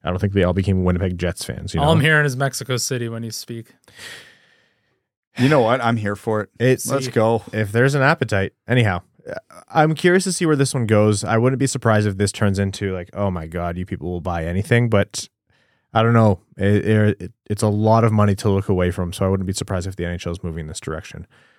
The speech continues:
Speaker 1: Let's jump into overtime here. Um, overtime on this episode of the Winged Wheel Podcast is brought to you by our Patreon supporters. Again, patreon dot com slash winged wheel podcast if you want to support the show.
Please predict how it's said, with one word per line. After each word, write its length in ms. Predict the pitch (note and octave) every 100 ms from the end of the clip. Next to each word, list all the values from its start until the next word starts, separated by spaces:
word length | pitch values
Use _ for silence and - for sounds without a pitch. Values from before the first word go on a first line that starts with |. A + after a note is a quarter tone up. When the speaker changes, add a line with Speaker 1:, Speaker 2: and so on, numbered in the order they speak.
| _ _ _ _ -
Speaker 1:
Let's 200 | C#3+ -
jump 180 | D#3
into 160 | D3 C3
overtime 380 | G#2+ A2 A2 G2
here. 400 | G2+ G2+ G2 -
Um, 260 | F#2+ F#2+ F#2+
overtime 420 | G#2+ A#2+ B2 A2+
on 120 | G#2+ G2
this 180 | G2+ -
episode 340 | F#2+ G2 G2
of 20 |
the 120 | F#2
Winged 200 | F#2 F#2+
Wheel 140 | F#2 F2+
Podcast 480 | - F2 - F2 F#2
is 100 | F#2+
brought 220 | G2+ F#2
to 60 |
you 60 | G2
by 100 | F#2
our 100 | F2
Patreon 420 | - G#2 G2+ F#2
supporters. 540 | - F#2 A2 G#2+ G#2+ -
Again, 320 | G2 G#2 F#2+
patreon 460 | A2+ G#2 G#2+ G#2
dot 160 | G2 F#2+
com 200 | - F#2+
slash 320 | - G2+ -
winged 220 | G2 G#2+
wheel 180 | G#2+ G2+
podcast 580 | - F#2+ F#2+ G2 F#2+ -
if 140 | G2+
you 60 | G2+
want 120 | F#2
to 40 | -
support 320 | G2 F#2 F2+
the 60 | F2+
show. 400 | - F#2 F2+